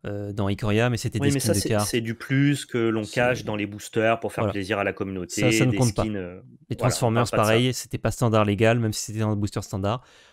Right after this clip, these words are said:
Speaker 1: On
Speaker 2: Là,
Speaker 1: parle de
Speaker 2: retenez,
Speaker 1: l'égalité en standard.
Speaker 2: ça sera un set complet designé comme pour, euh, Lord of the Ring, on connaît juste pas sa légalité.
Speaker 1: Voilà.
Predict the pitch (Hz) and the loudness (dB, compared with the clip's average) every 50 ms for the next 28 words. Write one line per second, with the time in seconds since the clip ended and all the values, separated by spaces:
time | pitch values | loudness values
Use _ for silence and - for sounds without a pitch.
0 | _ 113 113 120 135 139 143 123 120 110 104 110 127 135 143 123 127 - - 123 | _ -2 2 4 6 6 6 6 6 4 6 6 6 6 6 6 4 4 0 -2
1 | 113 - - 113 95 90 - - _ _ - 98 - - - 143 131 117 107 101 | -2 -2 -4 -4 -6 -6 -8 -12 _ _ -10 -8 -8 -6 -4 -2 0 0 0 -2
2 | - - - 170 160 160 - _ _ _ - - 180 180 175 - - 160 156 147 | -2 0 2 2 2 2 0 _ _ _ -8 -4 -2 -2 -2 -4 -4 -2 -2 -2
3 | 127 120 127 151 156 147 156 139 131 131 139 151 175 180 - _ - - 196 180 | -2 -4 -6 -6 -2 0 0 0 0 0 -2 -2 -4 -6 -8 _ -2 0 0 0
4 | 175 175 - 156 139 127 123 120 117 117 120 117 123 120 107 104 113 107 117 143 | 0 -2 -4 -4 -2 0 2 2 4 4 2 2 2 0 0 2 0 0 0 -2
5 | 160 147 131 113 95 113 110 110 107 98 135 147 - _ 160 151 - - 123 113 | -4 -4 -4 -4 -2 -2 -2 -2 -4 -6 -6 -10 -6 _ -2 -2 0 0 0 0
6 | 110 117 123 113 120 113 110 104 - 92 - - - 110 101 - - | 0 0 -2 -2 -4 -4 -6 -8 -12 -14 -14 -8 -4 -4 -4 -4 -6